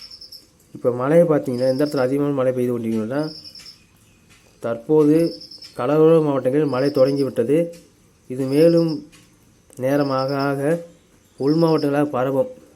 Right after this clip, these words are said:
அதாவது, கடலோர மாவட்டங்களில் மிக கனமழை, அதிக அளவை கொடுத்துவிட்டு, உள் மாவட்டங்களில் லேசான மிதமான மழையாக கொடுக்கும் என்று எதிர்பார்க்கப்படுகிறது.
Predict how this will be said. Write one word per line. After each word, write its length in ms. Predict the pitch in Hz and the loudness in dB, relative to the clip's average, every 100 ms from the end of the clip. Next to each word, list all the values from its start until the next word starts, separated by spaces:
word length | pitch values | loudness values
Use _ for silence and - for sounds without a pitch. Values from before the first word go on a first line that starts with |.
| _ | _
அதாவது, 360 | 120 123 143 156 | -12 -6 -2 -2
கடலோர 360 | 131 147 160 | 0 2 2
மாவட்டங்களில் 420 | 160 147 143 139 131 | 4 2 0 -2 -2
மிக 160 | 135 | 0
கனமழை, 280 | 151 147 143 | 2 2 0
அதிக 260 | 139 139 143 | 0 0 0
அளவை 200 | 139 131 | 0 -4
கொடுத்துவிட்டு, 680 | 131 127 123 120 151 156 | -4 -4 -6 -2 -2 -2
உள் 120 | 135 147 | -2 0
மாவட்டங்களில் 500 | 151 139 131 147 135 | 0 -2 -2 0 0
லேசான 340 | 135 143 143 | -2 -2 -4
மிதமான 360 | 131 131 131 131 | -4 -4 -4 -6
மழையாக 340 | 120 120 127 | -6 -6 -6
கொடுக்கும் 280 | 127 120 120 | -8 -10 -10
என்று 220 | 113 120 | -6 -6
எதிர்பார்க்கப்படுகிறது. 920 | 120 120 120 110 110 110 107 117 113 | -4 -6 -6 -6 -6 -6 -6 -4 -4